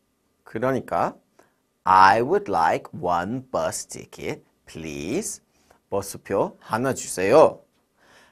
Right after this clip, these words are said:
"I would like two bus tickets, please." 버스표 두 장 주세요. "I would like three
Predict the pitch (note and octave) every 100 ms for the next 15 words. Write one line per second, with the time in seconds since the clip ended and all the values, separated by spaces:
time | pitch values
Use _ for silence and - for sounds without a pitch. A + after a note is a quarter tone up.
0 | _ _ F#2 F#2+ A2+ D#3 F3+ F#2+ E2+ D#2+
1 | G2 A#2 _ _ _ - - C#4 C4+ G#3
2 | G#2+ F2+ - G#2 F#2+ F#2+ - F#2 F2 D#2+
3 | - - - D#2 D#2+ D2+ C#3+ A3+ - -
4 | _ _ _ - G#2 - G2 - D#3 F4
5 | - _ _ _ - A3 C#4 A#3 C3+ G2
6 | G2+ E2+ - - _ _ _ _ _ _
7 | _ - G2+ A2 D3+ F#3+ B2 G#2 D#2+ E2+
8 | A2+ - _ _ _ - - A2+ A2 D3+
9 | G#3 A3+ D3 F#2+